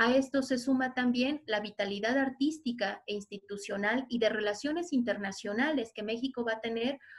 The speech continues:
con el exilio de la, de los republicanos españoles, acogiendo a esta, a estas personas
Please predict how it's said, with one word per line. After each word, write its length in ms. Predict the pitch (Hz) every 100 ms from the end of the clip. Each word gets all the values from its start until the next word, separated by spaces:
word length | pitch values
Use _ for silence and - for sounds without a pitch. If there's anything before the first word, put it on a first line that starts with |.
| -
con 200 | - 220
el 100 | 220 214
exilio 600 | 208 - 330 285 202 - _ _
de 220 | - 226
la, 380 | 240 226 226 226 226
de 60 |
los 160 | 208 208
republicanos 760 | 208 214 208 214 233 240 240
españoles, 760 | 208 - 196 185 180 - - - - - _ _ _
acogiendo 800 | 208 208 220 - 285 294 285 277 226
a 160 | 214
esta, 500 | 226 240 - 233 214
a 120 | 202 214
estas 320 | 214 233 233
personas 580 | 208 - 233 240 277